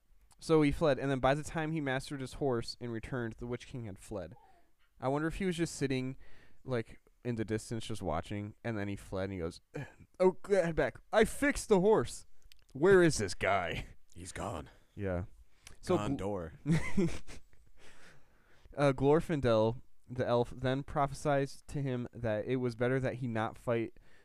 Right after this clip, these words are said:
Speaker 1: Lord of the Nazgul, because never by the hand of man shall he fall.
Speaker 2: Ooh.
Speaker 1: Just like we mentioned earlier, 'cause Arwen killed him.
Speaker 2: Yeah.
Speaker 1: So
Speaker 2: Or,
Speaker 1: it was
Speaker 2: uh, Eowyn.
Speaker 1: Eowyn, sorry.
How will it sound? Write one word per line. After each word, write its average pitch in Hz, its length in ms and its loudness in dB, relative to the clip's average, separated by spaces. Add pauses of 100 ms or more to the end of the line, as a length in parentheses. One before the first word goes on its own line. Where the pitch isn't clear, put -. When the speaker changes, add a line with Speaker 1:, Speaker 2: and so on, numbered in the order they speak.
(120)
Speaker 1:
Lord 113 220 2
of 110 60 -2
the 104 60 -2
Nazgul, 101 380 -4
because 113 380 -2
never 120 440 0
by 120 200 2
the 117 80 -2
hand 127 320 -4
of 110 100 -10
man 107 320 -4
shall 104 280 -8
he 110 140 -8
fall. 90 460 -4 (140)
Speaker 2:
Ooh. 82 360 -10 (360)
Speaker 1:
Just 156 180 0
like 180 140 0
we 175 80 0
mentioned 147 400 -4
earlier, 120 260 2
'cause - 220 -6
Arwen 110 400 2
killed 90 220 -6
him. 78 160 -12 (220)
Speaker 2:
Yeah. 92 120 -12 (480)
Speaker 1:
So 135 100 0
Speaker 2:
Or, 156 60 8
Speaker 1:
it 151 60 6
was 131 80 2
Speaker 2:
uh, 117 240 4 (100)
Eowyn. 107 400 -4
Speaker 1:
Eowyn, 156 320 8
sorry. 120 260 2